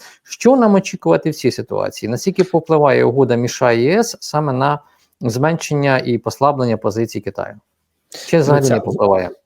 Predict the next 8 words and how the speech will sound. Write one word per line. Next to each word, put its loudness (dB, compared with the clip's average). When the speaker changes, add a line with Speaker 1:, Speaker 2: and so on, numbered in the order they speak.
Speaker 2:
моє 2
припущення, 0
що -2
восьмого 0
серпня 0
буде 0
прийняте 0
рішення, -4